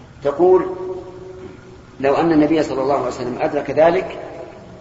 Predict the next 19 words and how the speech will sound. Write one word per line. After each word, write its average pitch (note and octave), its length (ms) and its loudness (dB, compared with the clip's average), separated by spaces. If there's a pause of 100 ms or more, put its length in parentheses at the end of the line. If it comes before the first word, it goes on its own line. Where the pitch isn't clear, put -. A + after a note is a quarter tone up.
(200)
لمنعهن". C3+ 640 -2 (1900)
فهمت F3 380 2
هذا D#3+ 300 0
من D3 100 -2
أي، C3 340 -8
من C3 160 -8
أي، A#2 160 -12 (420)
من، B2+ 280 -12
من C#3+ 80 -6
أي D3+ 200 -2
وجه؟ C3 280 -4 (840)
من C3 140 -4
وجه E3+ 320 2 (120)
أن C#3+ 180 -4
الشريعة C#3+ 480 -4
الإسلامية B2 840 -8 (640)
جاءت D#3+ 440 2 (720)
بجلب D#3 440 2
المصالح D#3+ 680 2